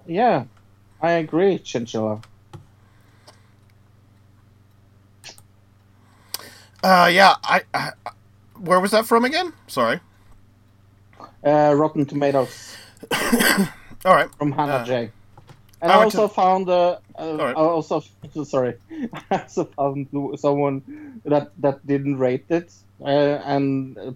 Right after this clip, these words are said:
Speaker 1: put it, uh, like, uh, not interested, and just said, "I'm baffled they didn't use professional actors." So.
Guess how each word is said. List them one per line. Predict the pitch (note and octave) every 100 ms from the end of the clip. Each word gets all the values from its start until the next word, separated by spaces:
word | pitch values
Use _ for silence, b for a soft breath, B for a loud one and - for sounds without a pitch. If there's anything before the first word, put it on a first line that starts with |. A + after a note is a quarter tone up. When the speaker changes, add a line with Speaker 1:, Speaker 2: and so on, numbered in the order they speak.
| -
Speaker 1:
put | C#3+
it, | C#3 C3+ B2 B2+ F#2+
uh, | C3+ C3+ C3
like, | B2+ - - _ C3+
uh, | B2+
not | A#2+ B2 B2+
interested, | B2+ B2 C3+ - D#3+ -
and | B2 B2 A#2
just | B2+ - -
said, | A2+ G#2+ - B G#3+ -
"I'm | F#3+ C#3+
baffled | G#3 D4+ - C3+
they | B2 B2+
didn't | A#2+ C#3 D3+ D#3+ -
use | C3 D#3 -
professional | - - D#3 C3+ - - C#3+ G3+
actors." | A3 _ A2 G#2
So. | - - - A2+ A2